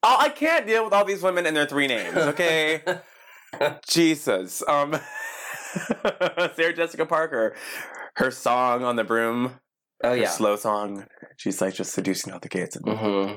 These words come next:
Speaker 1: I love, I love it.
Speaker 2: Never looked better.
Speaker 1: No! I
Speaker 2: Never looked
Speaker 1: I
Speaker 2: better.
Speaker 1: loved her in that movie.
Speaker 2: Yes. For real. She is a tr-, she's just a goth at heart.
Speaker 1: Yes.
Speaker 2: She has never looked better.
Speaker 1: Loved it.
Speaker 2: Yeah, Sarah Jessica Parker in, uh,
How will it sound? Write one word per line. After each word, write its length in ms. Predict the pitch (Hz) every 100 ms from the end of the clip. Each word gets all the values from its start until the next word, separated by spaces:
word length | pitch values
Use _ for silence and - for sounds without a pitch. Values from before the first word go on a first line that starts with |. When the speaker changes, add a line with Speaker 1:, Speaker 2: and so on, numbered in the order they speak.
| -
Speaker 1:
I 80 | 65
love, 280 | 85 110 -
I 60 |
love 180 | - 80
it. 160 | 71 - - _ _ _ _ _ _ _ _ _ _ _
Speaker 2:
Never 240 | 143 175 220
looked 180 | 196 -
better. 280 | 139 - - _ _ _ _ _ _
Speaker 1:
No! 200 | 135 156
I 840 | 466 453 254 156 151 156 - 202 -
Speaker 2:
Never 440 | 208 226 220 214 - - -
looked 320 | 143 156 -
Speaker 1:
I 300 | 196 214 240 285
Speaker 2:
better. 320 | - 233 220
Speaker 1:
loved 320 | 190 190 214
her 220 | 156 135
in 60 | 120
that 140 | 110
movie. 260 | 104 101 87
Speaker 2:
Yes. 580 | 131 95 80 - - - _ -
For 160 | 156 156
real. 360 | 175 143 98
She 240 | 95 151 170
is 120 | 156
a 80 | 139
tr-, 240 | - 147 135
she's 160 | 160
just 180 | 165 160
a 40 | 113
goth 340 | 107 107 -
at 120 | 104
heart. 280 | - 101 - 123
Speaker 1:
Yes. 240 | 123 95
Speaker 2:
She 40 | 120
has 140 | 113
never 440 | 120 120 120 123 123
looked 180 | 123
better. 220 | 120 110 113
Speaker 1:
Loved 400 | 120 120 110 92
it. 160 | 73 - -
Speaker 2:
Yeah, 380 | 104 104 101 113
Sarah 220 | 120 117
Jessica 300 | 117 110 -
Parker 300 | 113 104 92
in, 320 | 87 104 101 95
uh, 280 | 92 90